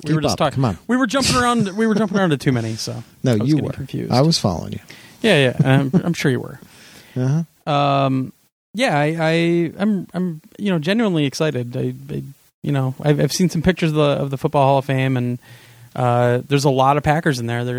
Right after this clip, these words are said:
Speaker 1: uh, I think Favre is gonna be the twenty-fourth. So, 'cause Vince Lombardi is the only non-player that's in there, but, uh, you know, we'll get to see the stuff they have for Ray Nitschke, and who's one of my all-time favorite players, and, uh, Bart Starr and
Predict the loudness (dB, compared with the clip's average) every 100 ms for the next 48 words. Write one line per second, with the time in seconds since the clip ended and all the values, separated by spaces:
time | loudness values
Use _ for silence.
0 | -6 -4 -2 -4 -2 -4 -2 -2 0 0
1 | -2 -2 -2 -2 -4 -10 -4 -2 -2 -2
2 | -2 -2 -4 -10 -20 -20 _ _ _ _
3 | _ _ _ _ _ _ _ _ -4 0
4 | 2 4 2 -2 -4 0 2 2 2 2
5 | 4 2 2 -2 -2 0 2 2 2 0
6 | 0 -2 0 -2 -4 -4 -6 -4 -6 -8
7 | -20 -20 _ _ -6 -2 0 0 0 -2
8 | -2 -4 -6 -4 -2 -4 -6 -14 -14 -8
9 | 0 0 2 2 2 2 2 2 0 -2
10 | -2 -2 -2 -2 0 2 4 4 2 2
11 | 0 -2 -4 -2 -2 -2 -2 -4 -4 -4
12 | -6 -10 _ _ _ _ _ -8 -4 -4
13 | -4 -2 -2 0 -2 -2 0 0 0 -2